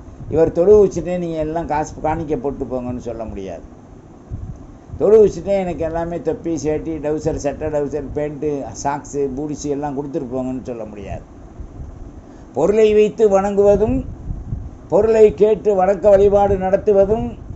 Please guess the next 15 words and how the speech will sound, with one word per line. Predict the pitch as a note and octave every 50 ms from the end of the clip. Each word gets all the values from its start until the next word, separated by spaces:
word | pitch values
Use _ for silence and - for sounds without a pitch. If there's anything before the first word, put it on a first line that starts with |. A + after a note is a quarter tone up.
| - - - - - - - - - - - -
தொழுகை | C3+ E3 G#3+ B3 A#3+ C4+ C4+ B3+
முடித்ததற்கு | A#3+ A3+ G#3+ G3 E3+ G#3 G#3+ G#3 G3 F#3+ G3 F3+
பிறகு | D#3+ F#3+ G3+ G#3 G#3 G#3
அவர்களுக்கு | G3 F#3+ F#3+ F#3 F#3 F#3 D3 E3 F3 F3 E3+ F3+
ஓர் | F3+ F3+ F3 E3 C#3 - - - - - - - - - - - - - - - - - - - - - - - - - - - - - - - - - - - - - - -
வருமானத்தை | - C#3+ F3+ A3+ A#3+ A#3+ A3+ G#3 G3 D#3+ - G3+ G3 F3+
எடுத்து | E3+ F3 F3+ F#3 - F3+ E3+
பயன்படுத்திக் | - C4+ C4+ C4+ D#3 F#3+ B3+ - - F#3 D3+ B2+
கொள்வதும் | F#3 F#3 F#3+ G3+ G#3 G#3+ C4 C#4 C4 - - E3+
இஸ்லாத்தில் | D3 - F3 F3 F3 E3+ E3 - E3 D#3 B2+ -
தடை | D3 C#3 C#3+ C#3
செய்யப்பட்டிருக்கு. | - C#3 B2+ B2 A2 F#2 B2 - - - F#2+ F2 - - -
அது | A2+ B2 C3+
இஸ்லாத்தில் | C3 A2+ - C3+ C3 C3 B2+ B2+ - B2 A#2 G#2+ G2+
அல்ல. | G#2 A2 A2+ G2+ F#2+